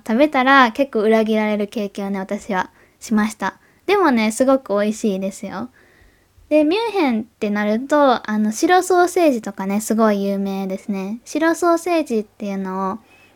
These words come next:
えー、ドイツ語でバイスヴァストって言うんですけど、まあ、そのまんまですね、白ソーセージです。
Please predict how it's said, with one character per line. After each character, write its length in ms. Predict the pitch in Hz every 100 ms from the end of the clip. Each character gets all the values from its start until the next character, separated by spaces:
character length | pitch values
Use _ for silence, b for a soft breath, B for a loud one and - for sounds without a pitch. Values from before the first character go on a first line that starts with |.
| b 226
え 140 | 202
ー、 20 |
ド 120 | 208
イ 100 | 208
ツ 120 | 214 208
語 120 | 202
で 280 | 202 196 156
バ 120 | 233
イ 80 | 269
ス 140 | 277 -
ヴ 120 | 208
ァ 80 | 190
ス 120 | -
ト 120 | -
っ 40 | -
て 60 | _
言 120 | 196
う 40 | 190
ん 20 |
で 140 | 190
す 120 | 214 -
け 120 | 196
ど、 80 | 196
ま 220 | 190 - b b -
あ、 60 | 220
そ 120 | 262
の 120 | 277
ま 140 | 285 285
ん 80 |
ま 100 | 277
で 80 | 214
す 60 | 214
ね、 100 | 208
白 320 | 226 214 220
ソ 240 | 220 233 226
ー 60 |
セ 260 | 233 233 202
ー 40 |
ジ 280 | 196 180 180
で 220 | 202 202
す。 140 | 233